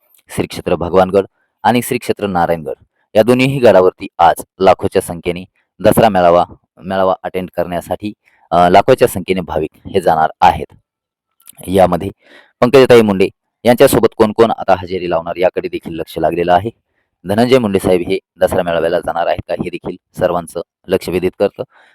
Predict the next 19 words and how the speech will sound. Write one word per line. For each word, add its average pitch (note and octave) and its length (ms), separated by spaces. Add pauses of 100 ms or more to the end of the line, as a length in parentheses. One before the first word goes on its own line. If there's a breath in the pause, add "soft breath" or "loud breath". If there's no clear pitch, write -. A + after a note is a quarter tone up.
(120 soft breath)
नारायणगडावरून G#2+ 600
जरांगे F#2 260
पाटील E2 280
काय E2 120
बोलणार, E2+ 300
हे G2+ 140
देखील - 240 (440)
सर्वांचं E2 400
लक्ष D#2 220
लागलेलं E2+ 280
आहे. F#2+ 120 (420)
एकूणच C3+ 520
ह्या G#2+ 140
सर्व G#2 280
घडामोडी, F2+ 400 (600)
आपली C3+ 260
प्रतिक्रिया G2+ 440
आम्हाला F2 320
कमेंटमध्ये F2 380